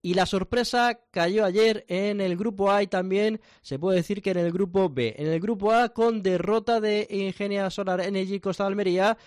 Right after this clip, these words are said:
el equipo de las chicas de Alex Gómez, que caían sesenta y dos cuarenta y ocho ante el Piquén Claret, mientras que el anfitrión Melilla perdía sesenta y dos cincuenta y siete ante Unilever Viladecans.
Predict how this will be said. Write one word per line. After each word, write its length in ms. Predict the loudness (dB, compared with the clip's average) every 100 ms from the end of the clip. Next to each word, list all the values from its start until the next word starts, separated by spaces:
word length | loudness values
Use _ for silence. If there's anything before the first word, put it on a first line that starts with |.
| -20 _
el 140 | -16 -14
equipo 440 | -12 -6 -2 -2
de 180 | -4 -6
las 140 | -6
chicas 300 | -8 -6 -6
de 160 | -4 -6
Alex 260 | -4 -4 -2
Gómez, 220 | -4 -4
que 140 | -6
caían 280 | -4 -2 -2
sesenta 440 | -4 -8 -8 -6 -4
y 40 |
dos 160 | -4 -4
cuarenta 380 | -4 -4 -4
y 80 | -4
ocho 380 | -4 -2 -2 -2 -8 -16 -6
ante 300 | -6 -2 -2
el 140 | -2
Piquén 420 | -4 -2 0 -2 -4
Claret, 460 | -2 0 0 -2
mientras 500 | -2 -4 -2 -2 -4 -2
que 320 | -2 -2 -2
el 220 | -2 0
anfitrión 540 | 0 -2 -4 0 0 0
Melilla 420 | -2 -2 -2 -2
perdía 580 | 0 -2 -2 -2 0 0
sesenta 380 | -4 -6 -6 -4
y 40 |
dos 120 | -4
cincuenta 320 | -4 -4 -6
y 40 | -4
siete 420 | -4 0 0 0 -8 -18 -6
ante 380 | -6 -2 -2 -2
Unilever 560 | -2 -2 0 2 2 0
Viladecans. 800 | -4 -2 0 -2 0 0 0